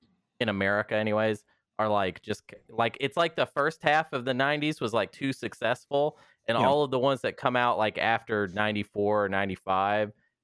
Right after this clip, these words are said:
Speaker 1: they just feel like, just, like, pale imitations of those movies, and
Speaker 2: Well,
Speaker 1: this, that's how this one feels
Speaker 2: we've
Speaker 1: like
Speaker 2: talked
Speaker 1: to
Speaker 2: a little
Speaker 1: me.
Speaker 2: bit about this before, but, uh, especially nineteen ninety-seven is the actual year of movies, because that was,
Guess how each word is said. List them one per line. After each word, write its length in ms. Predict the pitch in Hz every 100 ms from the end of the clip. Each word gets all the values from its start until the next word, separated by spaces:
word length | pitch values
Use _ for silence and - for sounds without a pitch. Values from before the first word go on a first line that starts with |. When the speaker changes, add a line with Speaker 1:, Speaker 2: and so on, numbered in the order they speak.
| _ -
Speaker 1:
they 80 | 131
just 220 | 160 - -
feel 380 | 139 139 131
like, 340 | 123 117 110 90 _
just, 240 | 113 -
like, 220 | 117 113 - - _ _
pale 460 | 127 123 120 117 107
imitations 880 | 113 110 104 - 107 104 107 95 87
of 100 | 98
those 240 | 92 95 -
movies, 400 | 101 101 107 110
and 60 | -
Speaker 2:
Well, 80 | -
Speaker 1:
this, 160 | 127 -
that's 180 | 143
how 120 | 143 117
this 200 | 104 -
one 100 | 85
feels 260 | 87 82 190
Speaker 2:
we've 100 | 254
Speaker 1:
like 60 |
Speaker 2:
talked 160 | 349 359
Speaker 1:
to 40 |
Speaker 2:
a 20 | 285
little 180 | 190
Speaker 1:
me. 40 | 160
Speaker 2:
bit 60 | 143
about 140 | 139
this 100 | 139
before, 340 | 135 127 180 127
but, 100 | 120
uh, 40 | 113
especially 400 | 131 - 196 156
nineteen 260 | 123 117 117
ninety-seven 460 | 117 110 196 180 117
is 120 | 113
the 120 | 113
actual 340 | 110 117 - 120
year 240 | 113 110
of 100 | 110
movies, 440 | 156 208 131 123 123
because 280 | 120 117
that 200 | 107 117
was, 300 | 110 113 -